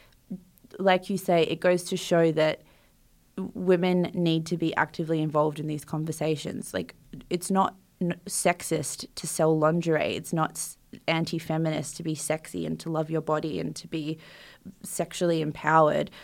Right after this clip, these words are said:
But it's not empowering if the people who are dictating what sexiness look like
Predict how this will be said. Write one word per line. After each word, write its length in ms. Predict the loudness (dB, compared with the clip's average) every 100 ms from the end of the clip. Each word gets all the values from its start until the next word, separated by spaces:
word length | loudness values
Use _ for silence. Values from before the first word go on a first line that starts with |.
| -6 4
But 160 | 4
it's 240 | 4 0 0
not 160 | 0
empowering 720 | 0 -4 2 4 4 4 -2 -4
if 200 | -6 -8
the 80 | -6
people 260 | -6 -4
who 100 | -2
are 40 | -2
dictating 640 | -2 -4 -4 -4 -2 -2
what 140 | -4 -6
sexiness 580 | -6 -6 -6 -6 -4
look 220 | -4 -4 -4
like 400 | -4 -4 -8